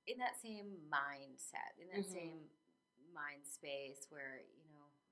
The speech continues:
Speaker 1: you can ask questions like, "What do I do about this Shopify problem that I'm having?"
Speaker 2: Mm-hmm.
Speaker 1: And likelihood is there's someone in the room who can answer it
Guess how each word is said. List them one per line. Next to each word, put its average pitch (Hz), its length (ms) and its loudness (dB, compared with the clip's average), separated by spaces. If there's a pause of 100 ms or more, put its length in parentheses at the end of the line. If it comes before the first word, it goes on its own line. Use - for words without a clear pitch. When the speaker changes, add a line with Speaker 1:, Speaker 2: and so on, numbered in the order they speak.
(140)
Speaker 1:
you 175 100 -20
can 170 180 -18
ask 156 340 -2
questions 151 580 -10
like, 151 200 -18 (1600)
"What 208 240 -6 (360)
do 220 140 -10
I 214 80 -12
do 220 300 -6
about 214 180 -14
this 214 140 -6
Shopify 214 680 -4 (100)
problem 190 360 -4
that 180 120 -14
I'm 175 200 -14
having?" 165 260 -8 (100)
Speaker 2:
Mm-hmm. 196 200 -4
Speaker 1:
And 160 100 -4 (300)
likelihood 160 560 -4
is 151 160 -16
there's 156 160 -14
someone 151 280 -14
in 151 120 -18
the 156 120 -20
room 156 200 -18
who 160 160 -20
can 156 160 -18
answer 175 320 -18
it 226 160 -14